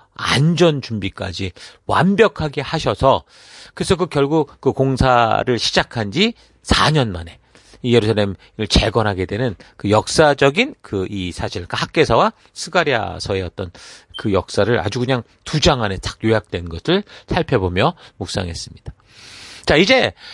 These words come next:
에, 역사의 흐름을 따라 볼 때 그 비슷한 시기에 이루어졌던 그 에스더에 관련된 이 역사를 우리가 좀 살펴가면 됩니다. 에스더서인데,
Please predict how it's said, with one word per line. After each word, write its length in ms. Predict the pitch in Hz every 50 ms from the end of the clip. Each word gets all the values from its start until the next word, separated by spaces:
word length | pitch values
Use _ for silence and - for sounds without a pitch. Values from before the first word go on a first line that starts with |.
| - - _ -
에, 200 | 131 123 131 131
역사의 400 | 147 156 - - 214 208 202 196
흐름을 340 | 196 214 214 208 202 190
따라 240 | 175 - 170 165 165
볼 160 | - 127 113
때 340 | 107 - - 104 95 95 117 -
그 80 | - -
비슷한 560 | - - 185 - - - 247 247 254 247 220
시기에 640 | - - 208 185 160 - 175 170 165 156 151 135 117
이루어졌던 720 | - - 123 123 135 127 117 113 107 - - 110 104 101
그 180 | 90 98 95 - - -
에스더에 920 | - 98 95 110 120 - - - 233 233 220 196 175 156 127 110 113 110 101
관련된 760 | - - 98 92 92 92 87 87 78 85 87 95 117 160 180 - - - - -
이 100 | 117 98
역사를 600 | 90 82 - - - 113 95 87 92 104 135 160 -
우리가 220 | 95 90 85 90
좀 160 | 85 90 82
살펴가면 720 | - - 156 135 - 123 104 - 95 85 85 82 80 80
됩니다. 400 | - - 92 80 73 76 - - - _ _ - - - - - - - - - - - - - - - - - - - - -
에스더서인데, 880 | 120 104 110 - - - 196 185 135 151 139 127 107 92 90 120 170